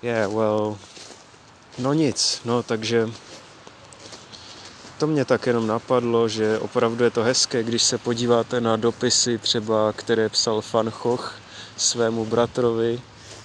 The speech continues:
If you look at the letters Van Gogh wrote to his brother, eh, s-, byl to opravdu hluboký vztah.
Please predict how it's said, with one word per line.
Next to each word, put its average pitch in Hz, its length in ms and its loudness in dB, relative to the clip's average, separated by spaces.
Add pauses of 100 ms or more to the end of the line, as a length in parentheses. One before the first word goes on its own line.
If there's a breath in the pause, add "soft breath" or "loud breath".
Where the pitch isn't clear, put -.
(140)
If 123 180 -4
you 117 120 2
look 127 240 2
at 113 80 2
the 110 340 2
letters 113 640 0 (280)
Van 113 280 -2
Gogh 117 520 2
wrote 113 260 0
to - 160 -8
his 107 220 -2
brother, 110 640 0 (1120 loud breath)
eh, 104 260 -2
s-, - 260 -4
byl 117 300 -2
to 117 140 -2
opravdu 110 800 0
hluboký 123 460 -2
vztah. - 440 0